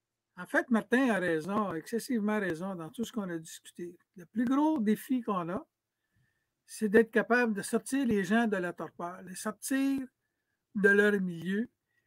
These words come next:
puis de les amener à, à réagir un peu que ce que, euh, Caroline disait tantôt.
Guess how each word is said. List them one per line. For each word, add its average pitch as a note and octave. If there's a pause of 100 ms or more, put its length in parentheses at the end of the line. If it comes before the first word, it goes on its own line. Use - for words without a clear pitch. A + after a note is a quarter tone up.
(1040)
puis A#3
de A3+
les A#3
amener B3
à, G3+
à G3
réagir G#3+
un E3+
peu A#3+
que G#3
ce -
que, G#3
euh, F3
Caroline F#3+
disait F3
tantôt. F3+